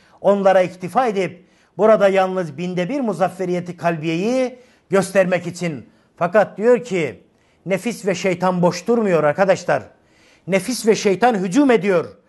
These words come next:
Şimdi kalbe karşı ne yapıyorlar? Onlar şeytan namına hücum ediyor nefis.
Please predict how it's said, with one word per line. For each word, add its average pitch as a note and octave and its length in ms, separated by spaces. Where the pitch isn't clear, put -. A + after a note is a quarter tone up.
Şimdi A3 380
kalbe G#3+ 400
karşı A#3+ 580
ne G#3+ 80
yapıyorlar? A3 560
Onlar G#3+ 340
şeytan A#3 500
namına F#3 580
hücum A3+ 260
ediyor E3+ 360
nefis. B3+ 460